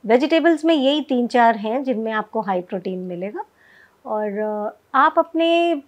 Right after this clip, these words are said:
जो बना भी रहे हो ना वेजिटेबल्स, इन सबको आप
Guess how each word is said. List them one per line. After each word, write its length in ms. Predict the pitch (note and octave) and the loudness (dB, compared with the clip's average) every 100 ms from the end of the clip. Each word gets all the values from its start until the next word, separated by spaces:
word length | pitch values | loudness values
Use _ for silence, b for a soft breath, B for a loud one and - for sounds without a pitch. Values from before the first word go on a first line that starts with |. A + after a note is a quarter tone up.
| B3+ | -10
जो 280 | A3+ C#4+ D#4+ | -2 0 2
बना 380 | A#3+ A3+ A3+ | 2 2 4
भी 160 | D4 F4 | 4 4
रहे 140 | C#4 | 4
हो 140 | C4 C4 | 4 2
ना 140 | E4+ G#4 | -2 0
वेजिटेबल्स, 760 | A#3+ B3+ D#4+ F#4 G4 G4 F4+ | 0 0 0 0 2 0 0
इन 120 | F4 | 0
सबको 420 | E4+ F4+ F4 - F4+ | 2 0 -4 0 4
आप 280 | F4 F4 | 4 2